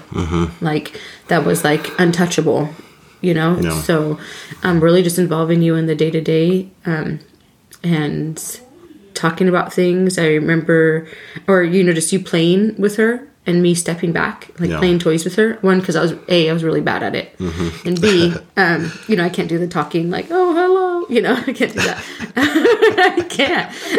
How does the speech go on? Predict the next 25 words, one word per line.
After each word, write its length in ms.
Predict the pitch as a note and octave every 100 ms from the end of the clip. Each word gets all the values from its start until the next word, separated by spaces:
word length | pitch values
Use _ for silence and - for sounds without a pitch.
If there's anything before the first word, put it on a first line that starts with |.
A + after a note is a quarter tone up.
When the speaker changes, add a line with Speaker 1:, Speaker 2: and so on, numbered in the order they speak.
| - G3
Speaker 2:
Um, 260 | A3+ G3+ G#3+
Speaker 1:
The 40 |
characters. 540 | G2 F2 - - - - -
Speaker 2:
I 60 |
can't 240 | - G3+ F#3+
do 80 |
the 60 | F#3
characters. 400 | F3+ E3+ E3+ E3 - - - -
Um, 460 | F#3+ F3+ E3 D#3 - - _
and, 140 | G3+ G3+
but 100 | F3
allowing 380 | F#3+ F#3 F#3 G3
you 100 | F3+
guys 320 | D#3+ E3+ E3
to 80 | E3+
just 480 | E3 - - -
do 140 | E3 F#3+
that 340 | F#3 - - -
Speaker 1:
Mm-hmm. 100 | F3+
Speaker 2:
or, 540 | F3 E3 D#3+ D#3+ - -
um, 520 | E3 - D#3+ D#3 D#3+ - - - - _ _ _ - G#3
not 220 | F#3 E3+
trying 260 | G3 F#3
to, 180 | F#3 F3
like, 320 | E3+ F#3 -